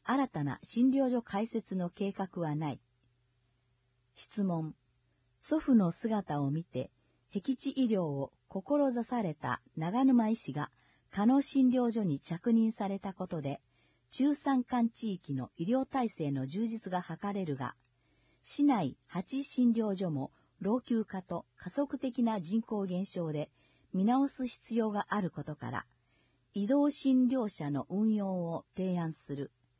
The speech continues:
医療機器の充実した医師の乗るタイプと、医師は診療所にいてテレビ電話で診療する、医師が乗らないタイプがあるが、早期に実現すべきだ。和田の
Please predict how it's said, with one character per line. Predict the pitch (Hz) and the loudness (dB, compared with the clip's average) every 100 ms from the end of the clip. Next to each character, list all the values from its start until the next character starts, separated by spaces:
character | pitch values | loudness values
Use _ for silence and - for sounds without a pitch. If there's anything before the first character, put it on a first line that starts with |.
| _ _ _ _ | _ _ _ _
医 | - 202 | -4 2
療 | 269 302 294 | 4 4 2
機 | - 254 | -2 -2
器 | 196 | 0
の | 147 135 | 0 0
充 | 127 214 233 | -2 0 0
実 | 220 - 208 | -2 -6 -8
し | - | -6
た | 185 - | -6 -6
医 | 202 | -6
師 | - | -4
の | 151 131 | -2 0
乗 | 135 | -2
る | 143 156 _ _ | -4 -8 _ _
タ | 226 | -4
イ | 185 | -4
プ | - - | -6 -12
と、 | - - _ _ _ _ 262 | -10 -10 _ _ _ _ -4
医 | |
師 | 262 202 | -2 -2
は | 156 139 - | 0 -2 -4
診 | - 226 269 | -2 4 6
療 | 269 277 | 6 4
所 | 220 220 | 4 2
に | 180 139 | 0 -2
い | 147 | -6
て | - 113 - _ | -6 -8 -10 _
テ | - 226 | 0 4
レ | 285 | 6
ビ | 277 262 | 6 4
電 | 254 190 | 4 4
話 | 151 | 2
で | 131 139 | -2 -4
診 | - 226 220 | 0 4 4
療 | 196 180 | 2 -2
す | - 165 | -4 -6
る、 | 160 - _ _ _ _ | -6 -8 _ _ _ _
医 | 285 | -2
師 | 302 240 | 0 0
が | 180 135 | 0 0
乗 | 139 185 | 0 2
ら | 233 | 2
な | 262 | 2
い | 185 | 0
タ | - 190 | -2 -4
イ | 165 | -4
プ | 147 | -4
が | 139 - | -4 -2
あ | 175 | -2
る | 143 | -2
が、 | 135 - _ _ _ _ _ | -4 -8 _ _ _ _ _
早 | - - 311 254 | -8 -2 0 0
期 | 175 | -4
に | 156 147 147 | -2 -4 -6
実 | 160 - 220 | -10 -6 -2
現 | 220 214 | 0 -2
す | - | -4
べ | 175 156 | -6 -6
き | 117 | -8
だ。 | 117 - _ _ _ _ _ _ _ | -10 -12 _ _ _ _ _ _ _
和 | 170 185 | -2 2
田 | 214 | 2
の | 202 190 | 2 2